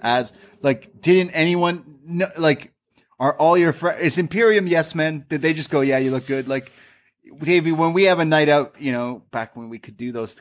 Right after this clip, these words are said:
sort of things, you'd be like, "Yo, should I wear this shirt tonight?" And I go, "Yeah, you <laughs> should.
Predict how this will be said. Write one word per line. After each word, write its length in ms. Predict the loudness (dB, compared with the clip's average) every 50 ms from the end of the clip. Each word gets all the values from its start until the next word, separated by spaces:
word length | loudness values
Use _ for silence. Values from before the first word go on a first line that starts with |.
| -20 -16
sort 180 | -12 -10 -10
of 80 | -10 -10
things, 260 | -10 -12 -12 -10 -12
you'd 80 | -6 -4
be 100 | -2 0
like, 200 | 0 -2 -2 0
"Yo, 120 | -2 -2
should 180 | -2 0 0 2
I 80 | 2 2
wear 180 | 2 2 0
this 160 | 0 -2 -4
shirt 220 | -2 -2 -2 -2 -2
tonight?" 300 | -2 -2 0 0 -2 0
And 160 | 0 2 4
I 120 | 4 4 4
go, 280 | 4 4 4 4 2 0 0 0
"Yeah, 260 | 2 4 4 4 2
you 180 | 2 2 2 2
<laughs> 120 | 2 2 4
should. 280 | 4 2 2 0 -6